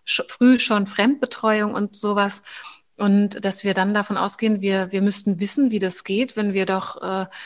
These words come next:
selber vielleicht ganz schön viel Mangel erlebt haben, das ist schon eine sehr absurde Anforderung, die wir da an uns stellen.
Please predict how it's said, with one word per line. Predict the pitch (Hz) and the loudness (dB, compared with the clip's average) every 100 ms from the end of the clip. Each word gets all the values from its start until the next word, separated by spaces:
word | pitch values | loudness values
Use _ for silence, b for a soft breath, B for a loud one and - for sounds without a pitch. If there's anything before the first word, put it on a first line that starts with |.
| B B - | B B -10
selber | 196 208 208 226 226 214 214 | 0 4 4 6 6 4 0
vielleicht | - 202 202 196 | 0 2 2 2
ganz | 202 202 196 - | 0 0 2 0
schön | - 208 | 2 0
viel | 202 214 | 0 2
Mangel | 202 190 202 220 | 4 4 2 0
erlebt | 214 214 220 226 | 0 0 0 0
haben, | 214 | -2
das | 202 196 | -2 -2
ist | - | -2
schon | 202 196 | -2 -4
eine | 190 185 | -4 -4
sehr | 190 185 | 0 0
absurde | 185 - 202 196 190 190 B B B | -2 -2 0 0 -2 -6 B B B
Anforderung, | 202 190 - 185 185 190 | -2 -2 0 -2 -2 -4
die | 185 180 | -6 -6
wir | 185 | -4
da | 185 | -4
an | 185 | -6
uns | 185 180 | -4 -4
stellen. | - 185 180 180 185 | -4 -4 -4 -4 -8